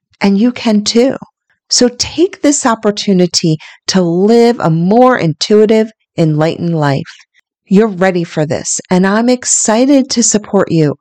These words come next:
on your spiritual journey. Go to melissa fike dot com slash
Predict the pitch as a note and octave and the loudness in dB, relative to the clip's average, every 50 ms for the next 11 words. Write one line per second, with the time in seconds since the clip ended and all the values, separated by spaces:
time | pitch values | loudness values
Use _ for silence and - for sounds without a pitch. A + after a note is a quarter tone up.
0 | _ _ E3+ F3 F3+ F3 F3+ F3+ F3 F3 F3+ F3 E3 D#3+ D#3+ E3 D#3+ - - - | _ _ 0 0 2 2 0 0 -2 -4 -2 0 2 2 2 2 0 -2 -4 -2
1 | D#3 D3 C#3+ - - D#3 C#3+ C#3+ C#3 - - C#3 C3 C3 C3 C3 C#3+ - - _ | -2 -2 -2 -2 -2 -2 -2 -2 -2 -2 -2 -2 0 -2 -2 -6 -8 -10 -14 _
2 | _ _ _ _ _ _ - F#3+ F3+ F3 E3+ - - F3+ E3 D#3 D3 C#3 C#3 D#3+ | _ _ _ _ _ _ 0 0 0 2 0 -4 -2 0 0 2 2 2 0 0
3 | F3+ - - - C4 C#4 D#4 D#4 D4 - - _ - F3+ E3+ D#3 C#3+ C#3+ C#3+ - | 0 0 0 -2 0 0 -2 -4 -8 -12 -10 _ -4 -2 -2 -2 -4 -6 -10 -16
4 | - - _ _ _ _ _ _ _ - F3 E3+ A3 B3 - - - F#3+ D#3+ D3 | -20 -20 _ _ _ _ _ _ _ -2 0 0 -2 -4 -8 -10 -8 -4 -4 -2
5 | C#3+ C#3+ C#3+ D#3 D3+ - _ _ _ _ - - - - F3 E3 D3 D#3+ D#3+ - | -2 -2 -4 -6 -8 -12 _ _ _ _ -6 -4 -2 0 0 0 0 -2 -4 -4
6 | - - | -6 -8